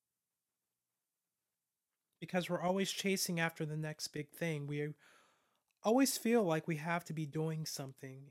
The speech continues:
And if we're not doing anything, if we're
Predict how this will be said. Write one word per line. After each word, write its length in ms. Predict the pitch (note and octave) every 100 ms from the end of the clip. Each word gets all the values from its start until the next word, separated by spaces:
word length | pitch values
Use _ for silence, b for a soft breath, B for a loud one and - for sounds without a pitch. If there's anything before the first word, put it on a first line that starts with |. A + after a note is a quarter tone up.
| -
And 100 | E3+
if 140 | E3+
we're 80 | E3+
not 400 | E3+ F3+ E3+ D3
doing 380 | E3 E3+ F3 D#3
anything, 600 | C#3+ C#3 - C#3 C#3+ D3+
if 160 | D3
we're 380 | D3+ D3 C#3+ C#3+